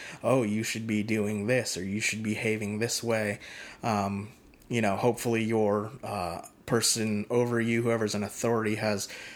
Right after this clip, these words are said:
clear, has a clearly written job description to really be able to be like, "Well, you know, these are the things that we've asked, uh, this person to do. And so your expectations, while they're good, um, is not what we're really asking them to do right now." So,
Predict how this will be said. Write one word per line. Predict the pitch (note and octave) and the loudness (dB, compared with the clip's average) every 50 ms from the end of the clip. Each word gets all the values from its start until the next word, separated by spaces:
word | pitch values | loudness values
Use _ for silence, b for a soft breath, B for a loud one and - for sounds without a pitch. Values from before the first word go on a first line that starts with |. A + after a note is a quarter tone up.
| B B B | B B B
clear, | - - C#3 C3 C3 C3+ - | 4 6 6 6 6 2 2
has | C3+ B2+ B2+ C3 B2 A#2+ | 2 4 6 4 4 2
a | G#2 | 0
clearly | - - D3 C#3 C3+ B2+ A#2+ A#2 | 0 2 4 4 6 6 4 4
written | A2+ A#2+ A#2 - A#2+ A2 G#2 | 4 2 0 0 0 0 2
job | A2+ G#2 G2+ A2+ G#2+ | 2 4 4 4 4
description | G#2+ G#2 - - G2+ G2 - - G#2+ G2+ G2 G2 | 2 0 0 0 -2 -4 -2 -2 -2 -2 -2 -2
to | - A2 G#2 | -2 -2 0
really | G#2+ A2 G#2+ G#2 G2+ | 0 0 0 0 0
be | G#2 G#2+ A2 | 0 0 0
able | G#2+ A2 G2+ | 0 0 -2
to | G#2 | -2
be | G#2+ A2 G#2+ | 0 0 0
like, | G#2+ G2+ G2+ G#2 - | 2 0 0 0 2
"Well, | D3 D3+ D3+ D#3 D#3 B B B B B | 4 4 4 4 2 B B B B B
you | - C3 | 0 2
know, | B2 A#2+ A#2 | 4 4 4
these | A#2 B2+ B2+ C3 C3 B2+ | 6 6 6 6 6 4
are | B2+ | 2
the | B2 A#2+ | 0 0
things | - B2 A#2+ A#2+ A#2 A2+ | 2 0 2 2 2 0
that | A#2 G2 | 0 0
we've | A2 A2+ A2+ | 2 2 2
asked, | A2 F#2+ G2+ G2+ - - - - - - - | 4 2 2 2 0 -2 -2 -4 -6 -8 -6
uh, | G#2 G#2+ G2+ G2 F2+ F#2 G#2 - - | -4 -2 0 0 -2 -2 -6 -6 -6
this | - G#2 - | -4 -4 -4
person | - - F#2+ G2+ - - G#2+ G#2+ | -2 -2 -2 -2 0 0 -2 -2
to | - A#2 | -2 -4
do. | A#2 A2+ G2+ F#2+ F#2+ G#2+ B2 B2+ - | -4 -4 -4 -4 -4 -4 -4 -6 -6
And | A2+ G#2 G#2 G2+ G2+ | -6 -4 -4 -4 -2
so | - - G#2+ G#2 | -2 0 0 0
your | G#2 G2+ G#2+ G#2+ G2 | 0 0 0 0 0
expectations, | G2+ G2+ - - - F#2+ - - - - G#2+ G#2+ - - A#2 A#2+ B2 B2+ B2 | -2 -4 -6 -4 -6 -6 -6 -6 -4 -4 -2 -2 -2 -4 -4 -4 -6 -2 0
while | A2+ G#2+ G#2+ G2+ | 2 2 2 2
they're | G#2+ G#2+ G2+ | 2 0 -2
good, | G2 A#2+ A#2+ - D#3 D#3+ D3+ C#3 C3+ C#3 - B B B B B B | -2 -2 2 4 6 6 6 4 0 -2 -6 B B B B B B
um, | - C3 A#2+ A#2 A2+ A2+ A2+ A2+ | -2 2 4 4 4 4 2 0
is | A2 A2+ A2+ A#2 | -2 -2 0 0
not | B2 B2 A#2+ A2+ G#2+ | 2 2 4 4 4
what | A#2+ A#2+ A2+ | 2 2 2
we're | A2+ A2 | 2 2
really | A2 G#2+ G#2+ G#2 G2+ | 2 2 2 2 2
asking | G2 F#2 F#2+ - - - G2 F#2+ | 0 0 -2 -2 -4 -6 -6 -6
them | F2 F2 F#2 F#2+ | -6 -4 -4 -4
to | - - | -4 -4
do | F#2 G2 F2 F2+ | -4 -6 -6 -4
right | E2+ F2 E2+ F2+ F2 | -4 -6 -6 -6 -6
now." | G2 G2 G2 G#2+ | -6 -8 -6 -6
So, | A2 - - A#2+ G#2 G2 | -4 -2 0 2 2 0